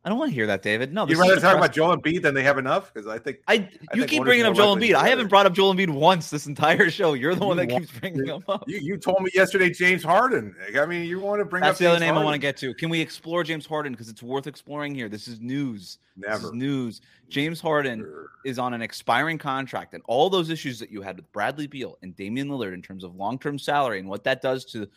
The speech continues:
Speaker 1: the, getting up to
Speaker 2: Backcourt
Speaker 1: that
Speaker 2: offense.
Speaker 1: second luxury tax apron and all that stuff. You get James Harden this year, you're not dealing with any of that. You're not dealing with any of that. And we know Philadelphia is motivated to get off of James Harden, even if they say publicly they're
Speaker 2: Oh.
Speaker 1: not going to trade James Harden.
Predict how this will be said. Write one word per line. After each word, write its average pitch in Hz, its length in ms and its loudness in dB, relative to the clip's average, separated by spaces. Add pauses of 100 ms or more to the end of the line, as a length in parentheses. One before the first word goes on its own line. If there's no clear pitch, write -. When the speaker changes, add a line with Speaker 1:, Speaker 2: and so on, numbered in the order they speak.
(140)
Speaker 1:
the, 95 180 -14
getting 117 220 -2
up 117 180 0
to 117 60 -4
Speaker 2:
Backcourt 110 60 0
Speaker 1:
that 123 220 6
Speaker 2:
offense. 104 180 -6
Speaker 1:
second 147 260 -4
luxury 139 340 -2
tax 110 360 -4
apron 95 220 -10
and 90 80 -12
all 107 120 -4
that 143 160 -4
stuff. 139 320 -2 (340)
You 143 100 -8
get 170 160 -2
James 165 200 -6
Harden 160 260 0
this 135 220 -6
year, 160 280 -4 (160)
you're 156 120 -4
not 139 140 -2
dealing 131 200 -6
with 98 140 -8 (380)
any 117 240 -2
of 80 80 -6
that. 80 180 -12 (380)
You're 139 100 0
not 151 120 2
dealing 131 160 -4
with 113 100 -8 (100)
any 120 240 -2
of 92 60 -2
that. 85 180 -8
And 101 100 -12
we 107 60 -4
know 135 180 4
Philadelphia 120 500 0
is 95 100 -6
motivated 95 500 -4
to 95 60 -12
get 92 120 -6
off 87 180 -8
of 90 60 -20
James 92 260 -10
Harden, 90 280 -12
even 90 160 -12
if 82 80 -16
they - 80 -14
say 78 160 -6
publicly 90 400 -8
they're 90 80 -8
Speaker 2:
Oh. 87 40 -8
Speaker 1:
not 87 160 -10
going 90 180 -10
to 85 60 -12
trade 87 260 -8
James 90 260 -12
Harden. 90 320 -18